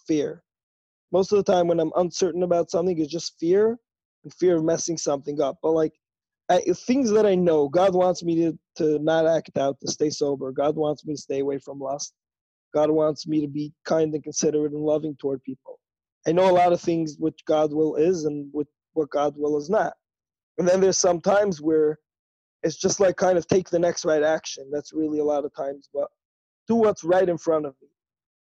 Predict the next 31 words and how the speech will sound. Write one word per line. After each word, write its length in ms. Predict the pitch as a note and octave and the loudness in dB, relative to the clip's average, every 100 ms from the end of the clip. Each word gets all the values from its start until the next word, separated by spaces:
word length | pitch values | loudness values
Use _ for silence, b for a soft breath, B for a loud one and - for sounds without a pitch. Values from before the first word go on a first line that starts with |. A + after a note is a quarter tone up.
| _ | _
So 140 | - | 0
I 60 | D#3 | 2
had 240 | F3+ F#3 | 4 2
this 140 | F3 F3 | 0 0
story 380 | G3+ G#3+ E3+ | 2 2 2
a 40 | D#3+ | 2
couple 300 | E3+ D3 D#3+ | 0 -2 -2
of 80 | D#3 | 0
months 260 | F#3 - | 0 -2
ago, 220 | C#3 C#3 D3 | -6 -4 -4
which 160 | D3 | -6
was 120 | D3 C#3+ | -10 -2
really 240 | F#3 E3+ - | 0 0 0
cool 240 | F#3 E3 | 0 2
when 120 | D3+ | 0
it 80 | D3+ | -2
happened, 400 | E3 E3+ - C#3+ | -2 -2 -4 -8
'cause 160 | - C#3+ | -8 -6
it 60 | D3+ | -6
was 140 | D3 | -2
like, 180 | D#3 D3+ _ _ - B B _ | -2 -2 _ _ -20 B B _
it 40 | F3 | 2
wasn't 300 | A3+ C#4 A#3 | 2 2 2
something 420 | B3+ A#3+ G3+ F3+ | 2 2 2 2
major, 440 | F#3 G#3 A3 C#4 | 2 2 0 0
but 200 | G3+ E3+ | 2 2
it 100 | E3 | 0
just 160 | F3+ A3 | -4 -4
showed 320 | - G#3+ G#3+ | 2 2 2
me 180 | F3 E3 | 0 -2
that 160 | D#3 | -4